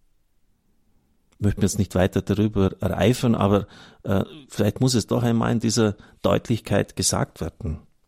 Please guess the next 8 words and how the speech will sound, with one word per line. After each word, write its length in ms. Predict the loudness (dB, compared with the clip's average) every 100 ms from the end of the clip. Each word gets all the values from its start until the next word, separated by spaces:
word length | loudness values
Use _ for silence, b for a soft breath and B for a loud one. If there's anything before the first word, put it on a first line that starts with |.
| _ _ _ _ _ _ _ _ b b b b b b b b b b b b b _ _ -4
Abgesehen 600 | -4 0 -2 2 4 4
davon, 560 | 4 2 0 0 0 -2
dass 220 | -4 0
auch 100 | -2
die 160 | -2 0
uns 260 | 0 0
überlieferten, 920 | -2 0 0 0 0 -4 0 0 0 -8
das 340 | -12 -10 -8